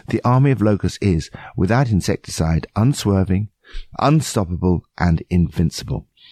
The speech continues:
It ruins the vineyards, strips the orchards, and as a result, all the crops fail. The livestock then has nothing to eat. The locusts are like a tornado that moves through the land. What a day. Doomsday.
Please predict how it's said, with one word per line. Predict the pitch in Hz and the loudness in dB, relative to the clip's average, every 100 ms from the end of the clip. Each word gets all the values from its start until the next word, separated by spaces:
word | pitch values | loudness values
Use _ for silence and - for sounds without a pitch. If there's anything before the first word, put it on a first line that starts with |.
| - - - | -20 -20 -4
It | 123 - | -4 0
ruins | 95 123 139 123 | 2 2 2 0
the | - | 0
vineyards, | 82 85 82 90 | 2 4 2 0
strips | - - 160 - - | -8 -4 -4 -4 -4
the | 104 | -2
orchards, | 98 87 - 78 - - - _ | 0 -2 -2 -4 -6 -20 -20 _
and | - 107 | 0 0
as | 113 | 2
a | 113 | 0
result, | 98 101 95 - | 2 2 0 -2
all | - 131 135 | 0 2 4
the | 131 | 2
crops | - 98 - - | 0 -2 -4 -6
fail. | 90 82 73 67 - _ _ - - | 0 0 0 -4 -8 _ _ -20 -8
The | - | 0
livestock | 101 117 147 127 - 92 - _ | 2 4 2 -2 -2 -2 -4 _
then | 92 113 117 | -2 2 2
has | 123 104 | 2 2
nothing | 113 127 139 | 2 2 2
to | - - | 2 0
eat. | 151 - - _ _ _ _ _ | 0 -4 -14 _ _ _ _ _
The | 95 | 0
locusts | 110 113 127 - | 2 2 -2 -2
are | 90 | 0
like | 92 92 | 2 0
a | - | -4
tornado | - 92 87 92 107 120 85 69 - _ _ | -2 2 4 4 4 2 0 -6 -10 _ _
that | - | -2
moves | 95 98 98 92 - | 2 4 4 2 0
through | 82 | 0
the | 82 | 2
land. | 85 78 71 - - _ _ | 2 2 0 -4 -8 _ _
What | - 92 - | -4 -2 0
a | |
day. | 87 87 82 73 - - - - | 0 0 0 -2 -4 -14 -20 -8
Doomsday. | 127 87 143 160 151 135 - 98 82 67 | -2 2 4 4 4 2 0 -2 0 -4